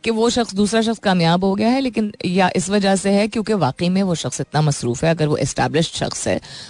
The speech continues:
उसने अपना नाम बनाया है, तो वो हर वक्त हर एक के लिए नहीं available होगा। But the fact that they were sitting आमने सामने prove two things। एक कि finally उनका उस,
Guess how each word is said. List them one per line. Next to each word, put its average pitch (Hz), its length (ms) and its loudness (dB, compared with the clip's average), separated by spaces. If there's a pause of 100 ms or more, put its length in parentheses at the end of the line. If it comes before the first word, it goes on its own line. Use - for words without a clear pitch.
(120)
उसने 135 320 -2
अपना 139 200 0
नाम 165 300 4
बनाया 135 380 2
है, 160 220 4
तो - 140 -2
वो 285 140 0
हर 180 240 4
वक्त 180 300 0
हर 165 120 2
एक 175 100 0
के 202 120 -4
लिए 220 120 -2
नहीं 165 340 2
available 135 440 0
होगा। 151 320 -2
But 185 240 2
the - 160 -6
fact 220 220 -2
that 214 120 -4
they 208 120 -4
were 208 200 -2
sitting 202 220 -4
आमने 160 300 0
सामने 107 460 -2 (440)
prove 277 280 2
two 175 220 0
things। 101 360 -4
एक 247 300 2
कि 233 140 0
finally 202 420 2
उनका 190 400 2 (140)
उस, - 400 -4